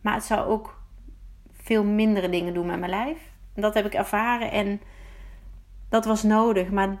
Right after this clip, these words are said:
dit was echt, dit had ik, nou, dit gaf mij de kracht om ook deze weg te gaan. Dat klinkt heel zwaar, maar zo heb ik het ervaren.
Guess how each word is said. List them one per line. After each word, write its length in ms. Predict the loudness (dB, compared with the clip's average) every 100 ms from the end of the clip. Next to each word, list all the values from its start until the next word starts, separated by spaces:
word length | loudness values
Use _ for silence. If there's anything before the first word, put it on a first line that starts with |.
| 2
dit 440 | 4 4 2 -2
was 300 | 2 2 0 -4
echt, 600 | 2 4 2 -2 -16 -16 -18 -20 -4
dit 160 | 0 2
had 140 | 2
ik, 360 | 2 -4 -16 -20 -20 -20 -20 -20 -20 -20 -20 -20 -20 -20 -20 -20 -20 -20 -20 -20 -20 -8
nou, 160 | -2 2
dit 140 | 2
gaf 200 | 4 4
mij 100 | 4
de 120 | 0 0
kracht 460 | 0 0 0 -4
om 380 | 2 4 4 -2 -8 -20 -20 -20 -20 -20 -20 -20 -20 -20 -20 0
ook 320 | 2 4 4
deze 320 | 4 4 2
weg 200 | 2 0
te 120 | -6
gaan. 360 | -4 -4 -6 -10 -14 -20 -20 -20 -20 -20 -20 -18 -18 -20 -20 -20 -16 -8
Dat 100 | 2
klinkt 220 | 2 6
heel 120 | 4
zwaar, 340 | 6 6 6
maar 100 | 4
zo 360 | 4 2 2 -2
heb 180 | -4 -2
ik 80 | -2
het 80 |
ervaren. 600 | -2 -2 -2 -2 -8 -10